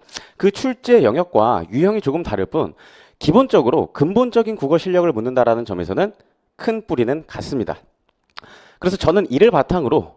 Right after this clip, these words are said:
그리고 저의 슬로건대로 국어가 여러분의 꿈을 방해하지 못하도록 저는 최선을 다해 여러분들을 가르칠 것이고요. 그리고 저를 잘 믿고 따라와 주신다면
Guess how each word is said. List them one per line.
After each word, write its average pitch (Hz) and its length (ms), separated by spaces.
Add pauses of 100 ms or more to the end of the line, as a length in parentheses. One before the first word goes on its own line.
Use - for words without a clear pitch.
그리고 131 640
저의 117 260
슬로건대로 226 840 (480)
국어가 143 560
여러분의 190 480
꿈을 226 400
방해하지 131 720
못하도록 117 640 (300)
저는 127 260
최선을 233 460
다해 165 260
여러분들을 117 640 (420)
가르칠 135 400
것이고요. 123 640 (680)
그리고 156 560
저를 185 260
잘 151 180
믿고 107 280
따라와 214 320
주신다면 120 640